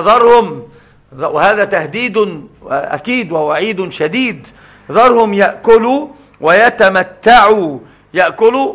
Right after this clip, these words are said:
كما تأكل الأنعام، ويتمتعون كما تتمتع الأنعام. و-، وقد وصفهم الله تعالى بكفرهم أنهم أضل من الأنعام، عندما قال الله تعالى: "إنهم إلا كالأنعام بل هم أضل سبيلا"، بل هم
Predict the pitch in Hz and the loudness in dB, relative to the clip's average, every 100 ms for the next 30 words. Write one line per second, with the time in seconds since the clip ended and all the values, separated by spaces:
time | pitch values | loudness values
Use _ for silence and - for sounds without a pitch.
0 | - 208 208 202 202 208 196 196 190 160 | -4 0 0 0 -2 0 0 0 -2 -2
1 | - _ _ 165 214 214 196 151 208 214 | -10 _ _ -2 0 -2 -6 -6 -6 -4
2 | 196 185 180 165 196 196 147 190 202 185 | -4 -6 -10 -8 -8 -8 -10 -10 -6 -6
3 | 165 170 165 131 - _ _ 160 175 160 | -6 -6 -6 -6 -14 _ _ 0 0 2
4 | 185 190 185 180 175 214 202 196 202 180 | -2 -2 -4 -6 -2 -2 0 -2 0 0
5 | 202 190 151 160 170 226 220 170 202 208 | 0 -2 -4 -10 -2 -2 -2 -4 -4 -4
6 | - 160 214 208 196 170 165 175 160 135 | -6 0 0 0 -6 -6 -4 -2 -4 -6
7 | - _ _ 131 156 190 185 196 190 180 | -16 _ _ -10 -4 -2 0 0 0 0
8 | 196 175 190 190 175 175 208 202 214 190 | 0 2 2 0 -4 -8 -10 -6 -8 -2
9 | 190 180 185 180 175 175 165 214 208 180 | 0 0 -2 -4 -6 -8 -4 -4 -4 -4
10 | 180 170 180 190 - 175 175 220 277 240 | -4 -4 -8 -8 -6 -4 2 4 2 -2
11 | 185 - 151 143 127 117 131 123 208 233 | -6 -6 -8 -8 -14 -16 -14 -4 -2 -2